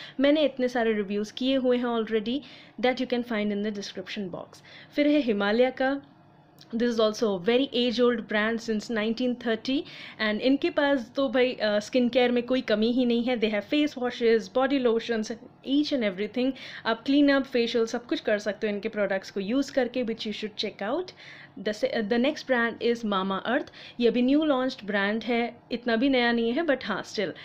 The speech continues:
अ, Upton स्किन केयर रेंज इनका बहुत पॉपुलर है and इनके बेबी केयर प्रोडक्ट्स बहुत अच्छे, even better than the Johnson Baby ones। So you should check out Mamaearth।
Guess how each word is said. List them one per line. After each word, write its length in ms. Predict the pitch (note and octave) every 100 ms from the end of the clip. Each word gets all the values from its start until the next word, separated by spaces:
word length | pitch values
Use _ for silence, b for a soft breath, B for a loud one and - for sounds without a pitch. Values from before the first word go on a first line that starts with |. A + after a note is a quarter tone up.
| B B B
अ, 260 | G3+ G3 -
Upton 340 | C#4 - F#4 F#4
स्किन 260 | D4+ C4+
केयर 200 | B3+ B3+
रेंज 260 | A#3 A#3 A#3+
इनका 220 | A3+ A3
बहुत 380 | F3 G3 C4 C4+
पॉपुलर 380 | B3 B3 A#3+ A#3
है 220 | A#3+ A#3
and 180 | A3 A3
इनके 280 | G#3+ A3
बेबी 380 | F#3+ B3 C#4+ E4
केयर 280 | D#4+ B3+ G#3
प्रोडक्ट्स 460 | G3 G3 F#3+ G3+ -
बहुत 280 | - A#3+ B3
अच्छे, 280 | A#3 C4+ -
even 220 | C4 D4
better 200 | A#3+ A3 G#3+
than 140 | G#3+ G#3
the 160 | G3
Johnson 400 | F3+ F3+ C4 C4
Baby 260 | B3+ B3+ C4
ones। 280 | B3+ C4 C#4+ B B B
So 80 | -
you 140 | A3+
should 220 | A3+ C#4 C4+
check 240 | A3 -
out 200 | G3+ G3+
Mamaearth। 640 | G3 F#3 F#3+ - G#3+ E4+